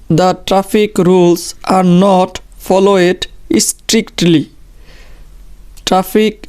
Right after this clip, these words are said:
jam causes great sufferings to the passengers. The people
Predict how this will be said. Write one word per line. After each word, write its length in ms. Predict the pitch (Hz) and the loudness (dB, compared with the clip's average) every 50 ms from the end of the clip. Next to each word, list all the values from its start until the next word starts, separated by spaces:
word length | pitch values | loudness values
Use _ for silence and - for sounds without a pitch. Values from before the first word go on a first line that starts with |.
| 175 147 165 | -2 0 2
jam 260 | 190 185 180 180 160 214 269 - - - - - - - - - - | 2 2 2 0 -2 -4 -6 -10 -16 -20 -20 -20 -20 -20 -8 -4 -2
causes 440 | 196 202 196 175 196 208 208 208 214 - - - - - 160 156 147 | 0 0 2 2 2 2 2 2 0 -2 -6 -8 -6 -2 0 0 2
great 300 | 170 190 196 202 208 - - - - - - - | 2 2 2 0 -2 -4 -10 -16 -10 -8 -4 -2
sufferings 680 | 190 185 175 - 208 208 202 190 180 175 175 175 - - - - - - - - - - - - - - - - | -2 -2 0 0 0 0 2 2 0 0 -2 -4 -6 -6 -8 -10 -14 -20 -20 -20 -20 -20 -20 -20 -20 -8 -2 2
to 100 | 220 220 220 226 226 226 196 170 | 2 4 4 4 4 4 2 2
the 120 | 208 190 180 175 175 - - - - - - - - - - - - - | 2 2 2 0 -2 -6 -10 -20 -20 -20 -20 -20 -20 -20 -20 -12 -6 -4
passengers. 640 | 208 208 - - 214 202 185 156 147 139 - - - - - - - - - - - - - - - - - - 156 156 | -2 -2 0 0 0 2 2 2 0 0 -2 -4 -8 -8 -10 -16 -20 -20 -20 -20 -20 -20 -20 -20 -20 -12 -6 -2 0 0
The 100 | 170 170 165 - - | 0 0 -2 -2 -2
people 420 | 208 214 208 - - 220 214 220 | -2 -2 -2 0 2 2 4 4